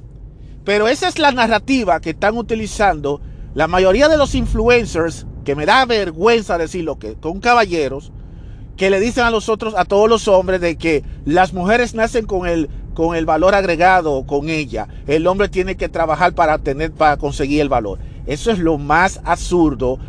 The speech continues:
lo más estúpido que yo he escuchado en toma-, toda mi vida. Y aunque muchos me van a decir a mí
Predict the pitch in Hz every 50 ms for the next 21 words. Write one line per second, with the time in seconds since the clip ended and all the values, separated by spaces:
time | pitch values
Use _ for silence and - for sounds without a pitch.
0 | - - 113 117 127 123 123 123 131 165 196 220 220 - - - 190 185 - -
1 | - - 202 202 196 - - 139 131 131 131 131 - - - - - - 135 139
2 | 143 165 180 175 202 190 - - - 175 160 160 156 160 151 - - 131 131 127
3 | - - 147 147 139 135 131 135 - 135 123 151 147 147 151 165 214 277 302 262
4 | 190 135 113 - - - - - 139 151 175 180 185 180 175 160 - - 175 170
5 | 170 175 220 262 285 - - 311 294 - - - 202 185 175 175 185 190 202 214
6 | 220 233 226 - - 240 233 226 226 233 233 226 214 196 190 180 185 202